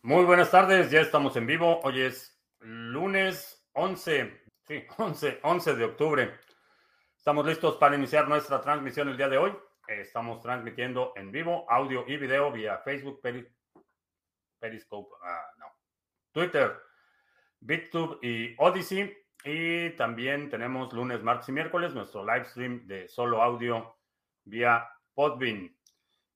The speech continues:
Eh, si es la primera vez que nos visitas, en este canal hablamos de Bitcoin, criptomonedas, activos digitales y algunos temas de política económica y geopolítica que afectan tu vida y tu patrimonio. Eh, buena mañana para Bitcoin.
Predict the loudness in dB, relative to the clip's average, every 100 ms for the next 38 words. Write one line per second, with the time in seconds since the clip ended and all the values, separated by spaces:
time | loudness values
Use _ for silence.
0 | _ -8 -4 -2 -2 0 2 2 2 2
1 | 2 2 -2 -4 -4 -4 -2 -2 -4 -6
2 | -8 -4 -2 -2 -2 -6 -8 -8 -6 -6
3 | -6 -10 -14 -12 -6 -2 -2 -4 -10 -8
4 | -8 -8 -4 -2 -2 -4 -10 -8 -4 -2
5 | -2 -6 -6 -4 -4 -4 -8 -12 -12 -12
6 | -12 -8 -6 -6 -2 -2 -2 _ _ _
7 | _ -18 -4 -2 0 0 -2 -2 -2 -2
8 | -4 -6 -4 -6 -6 -10 -6 -2 -2 -4
9 | -14 -16 -14 -6 -2 -2 -4 -4 -2 -4
10 | -8 _ _ _ _ _ _ _ _ -8
11 | -2 0 2 2 2 0 -2 0 0 0
12 | -2 0 2 0 0 0 0 0 0 0
13 | -2 -4 0 0 0 -8 -12